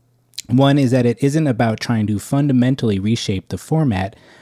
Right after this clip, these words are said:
but it's about nudging it slightly to curb a couple of percentage points off Oldhim's win rates, to narrow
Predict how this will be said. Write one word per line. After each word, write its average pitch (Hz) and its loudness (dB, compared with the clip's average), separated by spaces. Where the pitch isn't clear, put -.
but 147 2
it's 143 -2
about 139 0
nudging 123 2
it 90 -10
slightly 113 -4
to - -12
curb 139 -2
a 127 -8
couple 151 -2
of 147 -2
percentage 113 -2
points 104 -4
off 98 -8
Oldhim's 98 -6
win 95 -4
rates, 82 -12
to - 0
narrow 113 0